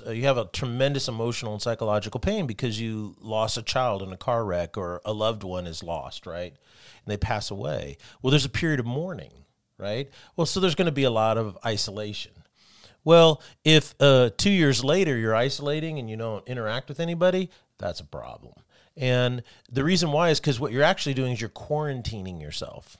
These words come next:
okay? And you're, you're quarantining, and the whole purpose of a quarantine is that I don't want what I have, like, let's say I have a virus, infecting anybody else.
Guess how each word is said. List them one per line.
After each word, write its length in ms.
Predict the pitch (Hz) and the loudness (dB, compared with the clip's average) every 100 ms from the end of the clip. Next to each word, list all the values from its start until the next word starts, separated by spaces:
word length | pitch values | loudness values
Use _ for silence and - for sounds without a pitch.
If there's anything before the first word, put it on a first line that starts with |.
| _ - | _ -14
okay? 420 | 98 - 117 117 123 - - - | -14 -8 -6 -6 -8 -16 -16 0
And 360 | 147 147 139 139 _ _ - | 4 4 4 -4 _ _ -4
you're, 200 | 147 147 - 123 | 0 0 -2 -4
you're 180 | 139 | -2
quarantining, 760 | 127 - 196 202 - 156 135 131 | -2 -2 -2 0 -2 -2 -2 -4
and 180 | 123 139 | -2 -2
the 60 | 110 | -2
whole 200 | 107 208 | -2 -2
purpose 320 | 214 160 147 | -2 -2 -4
of 80 | 127 | -6
a 40 | |
quarantine 760 | 117 147 151 143 120 - 107 104 | -6 -6 -6 -6 -6 -6 -4 -4
is 160 | 104 | -4
that 260 | 113 104 104 - - - | -2 -2 -4 -10 -20 -6
I 140 | 110 143 | 2 4
don't 160 | 190 | 4
want 340 | 156 156 151 147 _ _ _ _ _ | 2 2 0 -2 _ _ _ _ _
what 240 | - 131 143 | 0 6 8
I 140 | 156 | 8
have, 580 | 165 160 107 98 147 - - | 6 2 2 0 -4 -8 -10
like, 160 | 123 | -10
let's 120 | 131 - | -6 -2
say 80 | |
I 40 | 131 | 0
have 100 | 120 | 0
a 100 | 120 | 2
virus, 680 | 139 139 120 110 101 - - - | 4 4 2 0 0 -2 -4 -6
infecting 400 | 143 170 - 139 | 2 4 2 -4
anybody 320 | 131 117 107 | -2 -4 -6
else. 320 | 87 - - | -8 -10 -14